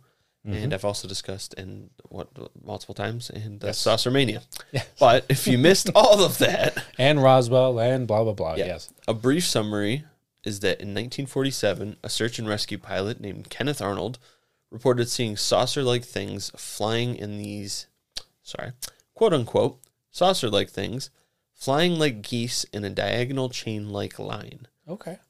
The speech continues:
Speaker 2: near the Mount Rainier, near Mount Rainier in Washington State.
Speaker 1: And if you haven't listened to episode two, we will put it, I don't know which way I gotta point. It's above your head, Lennon.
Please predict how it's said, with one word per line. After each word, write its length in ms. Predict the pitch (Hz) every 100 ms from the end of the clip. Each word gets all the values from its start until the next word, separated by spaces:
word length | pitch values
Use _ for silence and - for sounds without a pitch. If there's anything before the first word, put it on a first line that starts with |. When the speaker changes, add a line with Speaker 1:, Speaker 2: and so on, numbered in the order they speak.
| -
Speaker 2:
near 140 | 110
the 80 | 101
Mount 360 | 101 123 151 -
Rainier, 840 | - 87 107 107 110 127 143 151 - _ _ _ - 110
near 240 | 110 165
Mount 240 | 117 95 -
Rainier 360 | 98 - 104 113
in 80 | 98
Washington 540 | 101 107 - 98 107 110
State. 260 | - - _ _ _
Speaker 1:
And 100 | 117
if 120 | 113 123
you 60 |
haven't 180 | 123 131
listened 300 | 127 135 135
to 60 | 143
episode 360 | 123 - 135
two, 300 | - 156 185 - _ _ _ _ _ _ _ _
we 140 | 123 123
will 180 | 127 123
put 280 | - 151
it, 200 | 156 156 _ _ _ _ _ _ _
I 60 | 143
don't 160 | 143 151
know 100 | 147
which 160 | 143
way 60 | 151
I 40 | 135
gotta 120 | 135
point. 300 | - 139 110 - _ _ -
It's 180 | 120
above 280 | 147 160 147
your 180 | 139 151
head, 260 | 127 120 101
Lennon. 300 | 101 92